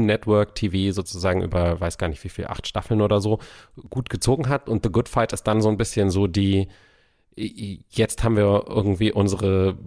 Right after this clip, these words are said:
Pflicht getan und jetzt kommt die Kür und, ähm, wir finden immer verrücktere Metaphern für die amerikanische politische Landschaft und wie es sich anfühlt, da als Demokrat im Wasen-, äh, im, im Wesentlichen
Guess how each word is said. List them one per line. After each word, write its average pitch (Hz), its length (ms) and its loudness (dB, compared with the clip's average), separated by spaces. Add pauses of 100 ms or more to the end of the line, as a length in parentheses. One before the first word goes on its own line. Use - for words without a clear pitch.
(100)
Pflicht - 640 -4
getan 131 420 0
und 104 180 2
jetzt - 180 -2
kommt 104 180 -2
die 101 100 0
Kür 143 400 4
und, 104 340 0
ähm, 101 260 2
wir 98 80 2
finden 110 400 2
immer 113 300 4
verrücktere 98 800 2 (260)
Metaphern 92 580 0 (240)
für 95 540 2
die - 180 -4
amerikanische 95 540 0
politische - 460 -2
Landschaft 95 420 -2
und 92 100 -6
wie 107 60 2
es 87 160 0
sich - 180 -10
anfühlt, 95 440 0
da 95 180 0
als - 460 -2 (320)
Demokrat 92 560 0 (160)
im 98 160 2
Wasen-, 92 400 2
äh, 95 340 2
im, 95 220 0
im 95 160 2
Wesentlichen 92 580 0